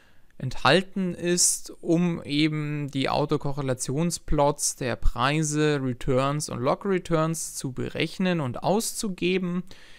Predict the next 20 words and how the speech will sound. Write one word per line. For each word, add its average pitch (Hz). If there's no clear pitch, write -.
Ich 151
habe 156
hier 147
hinten 160
den 143
Parameter 139
Lags, 143
wo 135
ich -
einstellen 139
kann, 135
wie 143
viel 156
Perioden 139
ich -
denn 135
nach 127
hinten 175
gehen 165
möchte. 196